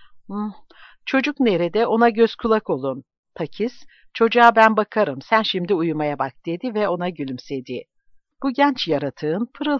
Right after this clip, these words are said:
pırıl bir dizi beyaz dişi, lambanın ışığı altında kıpır kıpır oynayan iki kahverengi gözü vardı. Güverteden esen rüzgar siyah saçlarını dağıtmıştı.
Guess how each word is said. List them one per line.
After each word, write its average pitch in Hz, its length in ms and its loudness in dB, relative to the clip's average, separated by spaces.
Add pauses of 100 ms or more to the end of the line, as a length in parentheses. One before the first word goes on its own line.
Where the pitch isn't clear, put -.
pırıl 156 380 -8
bir 214 260 0
dizi 165 340 -6
beyaz 143 400 -4
dişi, 226 380 -8 (340)
lambanın 180 520 -2
ışığı 165 280 -6
altında 160 420 -6
kıpır 247 360 -10
kıpır - 280 -14
oynayan 143 460 -4
iki 190 240 -10
kahverengi 151 720 -8
gözü 147 300 -8
vardı. 135 440 -6 (380)
Güverteden 165 580 2
esen 151 380 -6
rüzgar 170 420 -4
siyah 175 300 -4
saçlarını 151 680 -8
dağıtmıştı. 139 640 -8